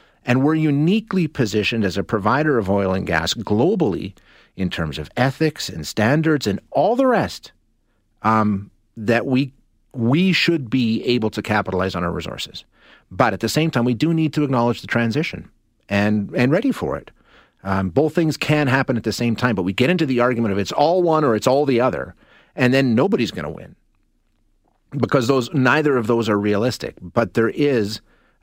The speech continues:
a reality that incorporates both of them. And that's what I think she's talking about. Companies need to recognize this and start to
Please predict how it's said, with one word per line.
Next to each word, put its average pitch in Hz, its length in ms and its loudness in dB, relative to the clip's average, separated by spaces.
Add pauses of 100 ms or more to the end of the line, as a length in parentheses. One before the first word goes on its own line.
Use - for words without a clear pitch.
a 110 100 2
reality 104 720 0 (180)
that 110 200 -2 (180)
incorporates 104 720 -2
both 107 400 -2
of - 120 -12
them. - 200 -20 (920)
And 101 240 2
that's 107 280 0
what 107 80 0
I 101 80 0
think 104 240 -4 (260)
she's - 240 -4
talking 104 320 0
about. 82 140 -4
Companies 120 400 0
need 127 160 -2
to 104 60 -2
recognize 95 580 -2
this 80 180 -10
and 92 100 -4
start 117 260 -2
to 107 180 -2